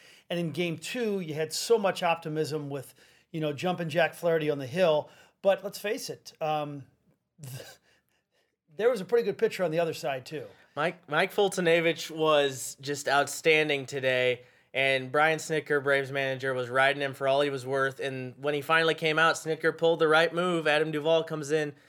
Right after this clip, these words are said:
Speaker 2: pinch hits, a two-run bomb in, in Foltynewicz's place. When they were taking him out,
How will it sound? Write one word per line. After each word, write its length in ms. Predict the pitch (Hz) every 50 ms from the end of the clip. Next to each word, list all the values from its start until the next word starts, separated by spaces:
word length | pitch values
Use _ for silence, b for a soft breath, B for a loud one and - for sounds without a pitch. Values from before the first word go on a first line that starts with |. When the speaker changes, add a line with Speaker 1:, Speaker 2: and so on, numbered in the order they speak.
| b b b b -
Speaker 2:
pinch 240 | 180 175 165 165 -
hits, 220 | 165 165 160 -
a 40 | 143
two-run 380 | 135 - 156 151 156 147 143
bomb 460 | 139 147 147 147 147 147 147 143 135 b b b b b b b
in, 240 | - 143 139 131 143
in 100 | 143 135
Foltynewicz's 640 | 131 156 156 143 147 147 151 151 151 143 143 143 131
place. 240 | - 165 160 156 156
When 60 | 160
they 80 | 165 170
were 60 | 160
taking 300 | 165 - 202 190 185 175
him 100 | 151 139
out, 420 | 143 160 170 147 131 131 - -